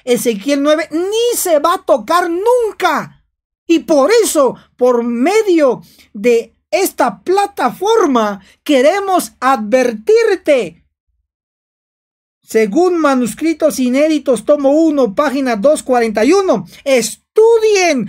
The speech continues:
porque no te lo van a enseñar. Estudien el capítulo nueve de Ezequiel. Estas palabras se cumplirán literalmente, como lo dice la letra de Ezequiel nueve.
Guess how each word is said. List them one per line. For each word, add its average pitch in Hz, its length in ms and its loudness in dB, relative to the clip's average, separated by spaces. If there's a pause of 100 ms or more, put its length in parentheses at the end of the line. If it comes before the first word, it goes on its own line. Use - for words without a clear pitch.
(140)
porque 277 300 0
no 370 240 -2
te 415 100 -2
lo 320 120 2
van 381 200 -2
a 415 60 -6
enseñar. 349 920 -2 (280)
Estudien 427 1040 2
el 277 140 0
capítulo 285 600 0
nueve 269 300 2
de 233 120 0
Ezequiel. 247 540 -2 (140)
Estas 349 400 -2
palabras 302 540 0
se 202 240 0
cumplirán 311 1080 0 (140)
literalmente, 320 1500 0
como 247 240 0
lo 240 140 0
dice 311 280 0
la 240 140 -2
letra 302 460 0
de 226 80 0
Ezequiel 220 420 -4
nueve. 170 480 -6